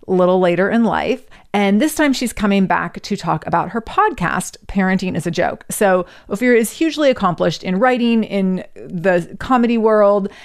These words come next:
in T V and radio. So here's a little bit about her, but the list really goes on and on. I feel like there's nothing she hasn't touched in her comedy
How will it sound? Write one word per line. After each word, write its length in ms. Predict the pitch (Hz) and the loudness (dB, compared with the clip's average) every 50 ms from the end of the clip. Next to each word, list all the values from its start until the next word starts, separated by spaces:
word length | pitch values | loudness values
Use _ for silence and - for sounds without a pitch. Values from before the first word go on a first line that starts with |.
| - - - | -20 -8 -2
in 480 | - 196 185 185 185 185 170 - - - | 0 2 2 2 2 0 -2 -6 -10 -14
T 200 | - - - 254 | -12 -6 -2 -2
V 340 | 220 233 233 226 220 214 185 | 0 2 4 4 4 4 2
and 140 | 180 170 170 | 2 0 0
radio. 600 | 202 214 214 208 208 208 196 196 190 190 196 190 - - - _ | 2 2 2 2 2 4 4 4 4 2 2 0 -6 -18 -20 _
So 260 | - - 233 214 202 | -4 0 2 4 4
here's 160 | 190 247 247 | 4 2 0
a 60 | 233 - | 0 0
little 300 | 208 196 196 202 226 226 | 2 4 4 4 4 4
bit 100 | 247 262 | 2 2
about 300 | 277 233 196 165 165 170 | 2 2 2 0 0 -2
her, 240 | 165 147 151 175 | -2 -2 -2 -4
but 240 | - 175 - 180 - | -4 -2 -4 -4 -2
the 100 | - 185 | -2 0
list 300 | 180 208 214 208 - - | 2 2 0 0 -4 -4
really 220 | - 190 185 185 185 | -2 0 0 2 2
goes 200 | 196 190 175 180 | 2 0 0 0
on 160 | 151 175 170 | -2 -2 -2
and 100 | 160 165 | -2 -2
on. 140 | 165 170 170 | -2 -2 -2
I 80 | 165 | -4
feel 160 | 156 - 190 | -2 0 0
like 140 | 180 180 175 | 0 0 0
there's 180 | - 180 165 165 | -2 -4 -2 0
nothing 300 | 175 165 - 180 170 170 | -2 -4 -2 -2 -4 -4
she 140 | - 185 175 | -2 -2 0
hasn't 280 | 175 165 160 165 - | 0 0 -2 -4 -6
touched 360 | - 185 165 180 - - - | -2 -2 -2 -2 -4 -4 -2
in 100 | 240 226 | 0 0
her 240 | 202 180 - 233 202 | 0 2 0 0 0
comedy 560 | - - - 196 180 180 180 185 185 180 170 | 0 -2 0 0 0 2 2 2 2 2 0